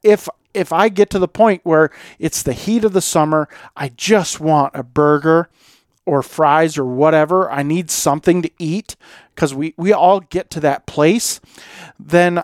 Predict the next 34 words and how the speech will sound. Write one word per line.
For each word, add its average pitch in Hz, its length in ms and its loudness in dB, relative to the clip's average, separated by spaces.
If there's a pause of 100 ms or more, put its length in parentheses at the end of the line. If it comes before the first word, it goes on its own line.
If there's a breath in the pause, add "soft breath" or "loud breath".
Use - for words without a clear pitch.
(120)
I 156 120 -2
plan 214 340 0
to 185 120 -4
bring, 160 340 0
like, 151 240 0
a 143 380 -2 (320 loud breath)
portable, 190 720 2 (160)
portable, 185 500 2
um, 131 440 -4 (500)
like, - 180 -10 (200)
camping 190 400 0
stove, 123 540 -6
hiking 190 360 -2
stove 123 480 -4 (460 loud breath)
with 151 160 2
a - 20 0
pot, 196 480 0 (380 soft breath)
some 135 260 -8
water, 214 440 4
and 170 260 -4
I'll, 165 320 2
I'll 143 100 -2
bring, 160 380 2
like, 170 200 2
a, 151 460 2 (160)
something, 196 640 -2 (240)
something 202 460 -2
that 180 120 4
I 170 80 4
can 160 160 -10
just 151 220 -6
pour 190 260 4
water 170 400 2
into 143 460 -4